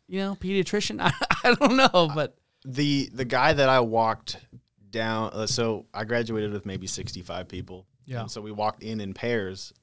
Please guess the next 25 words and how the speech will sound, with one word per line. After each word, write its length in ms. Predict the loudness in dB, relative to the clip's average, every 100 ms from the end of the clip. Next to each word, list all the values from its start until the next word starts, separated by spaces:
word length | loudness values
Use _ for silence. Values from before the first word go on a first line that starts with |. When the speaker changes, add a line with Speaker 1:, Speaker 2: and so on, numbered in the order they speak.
| _ _ _ _ -6
Speaker 2:
And 100 | 0
the 40 |
guy 220 | 4 4
I 40 | 2
walked 280 | 0 -2
in 160 | -4 -4
with, 220 | -4 -4
I 100 | -2
didn't 180 | 0 0
know 140 | -2 0
very 220 | 0 2
well. 380 | 2 0 -2 -8 _ _ _ _ -8
But 160 | -6
supposedly 560 | -4 2 4 4 2 0
he 120 | 0
went 180 | 0 0
over 140 | 0
to 100 | -2
Japan 460 | -4 4 4 4 0
and 100 | -2
became, 300 | -4 -4 -4
like, 160 | -4 -8
a 60 |
professional 520 | -14 -10 -6 -6 -6
wrestler. 500 | -6 -8 -6 -8 -8